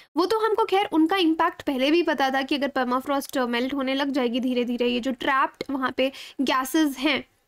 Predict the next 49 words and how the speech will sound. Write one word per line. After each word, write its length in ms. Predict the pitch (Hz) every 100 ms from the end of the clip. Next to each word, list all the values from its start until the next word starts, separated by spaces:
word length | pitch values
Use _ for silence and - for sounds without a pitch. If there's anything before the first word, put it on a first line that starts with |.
| -
ग्रीन 280 | 254 285 269
हाउस 280 | 269 277 -
गैसेस 440 | 254 269 320 262
हैं, 180 | 277 254 - - -
वो 60 | 330
एटमॉस्फेयर 480 | 330 294 294 - 302
में 140 | 302
जाएंगी 320 | 277 247 254
तो 80 | 320
और 240 | - 262 254
ज़्यादा 240 | 247 262
ग्लोबल 360 | 262 262 226 247
वार्मिंग 360 | 240 233 240
करेंगी। 380 | 247 214 233 339 - - 294
लेकिन 380 | 320 466 427
वायरसेस 560 | 285 262 254 330 440 415
के 100 | 427
इम्पैक्ट 580 | - 294 - 254 254 -
को 100 | 415
अभी 320 | - 254 294
तक 180 | - 415 -
इतना 260 | - 269
ज़्यादा 280 | 277 247 247
डिटेल 380 | 254 247 240 240
में 120 | 311 508 330
नहीं 300 | 330 294 339
पढ़ा 280 | 254 226 -
गया 200 | - -
था। 60 | - - - - 339
तो 60 | 349
अब 160 | 320
देखिए, 360 | 269 294 359 415
ज़ॉम्बी 440 | 285 254 254 349
वायरस 480 | 339 233 359 330 -
अगर 200 | - 262
आपसे 260 | 247 240 277
पूछे 440 | 277 269 - 381 -
तो 80 |
क्या 220 | 254 285 240
है, 160 | 302 - - - -
तो 100 | 427
ज़ॉम्बी 540 | 311 311 294 302 427 440
वायरस 480 | 269 247 320 359
यहाँ 160 | 302 277
पे 140 | 339 339
टर्म 440 | - 330 403 403
दी 180 | 302 277
गई 220 | 262 262
है 260 | 254 311